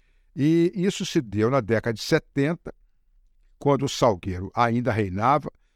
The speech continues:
tá certo? Joãozinho trinta tinha sido campeão com o Salgueiro em setenta e três, setenta e quatro, setenta e cinco.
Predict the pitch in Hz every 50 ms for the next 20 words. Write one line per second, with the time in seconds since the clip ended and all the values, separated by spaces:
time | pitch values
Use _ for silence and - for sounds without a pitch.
0 | _ _ _ _ _ _ _ _ _ _ _ _ _ _ _ _ _ _ 98 90
1 | - - - 117 127 123 92 80 - - - - 82 117 117 107 87 101 143 147
2 | - _ - - 120 82 78 - - - - - 131 - - - - - 113 101
3 | - - 107 113 110 - - 98 87 80 - 95 113 135 131 127 - - 117 -
4 | - 135 120 123 120 - - 107 147 147 - 156 - - 135 - 131 - - -
5 | 131 143 - - - - 160 156 - - 156 - - - - 117 127 139 127 107